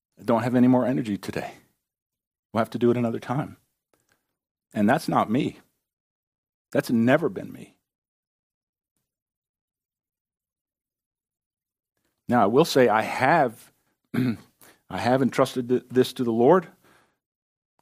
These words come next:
I've made every effort not to let it show in public,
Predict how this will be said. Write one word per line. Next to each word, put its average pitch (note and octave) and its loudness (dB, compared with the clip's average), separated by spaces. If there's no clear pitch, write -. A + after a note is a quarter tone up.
I've A2+ -2
made A#2 4
every C#3+ 4
effort D3 2
not C3+ 2
to C3+ 2
let C#3 6
it - -2
show D#3 4
in C3 -4
public, D#3+ 0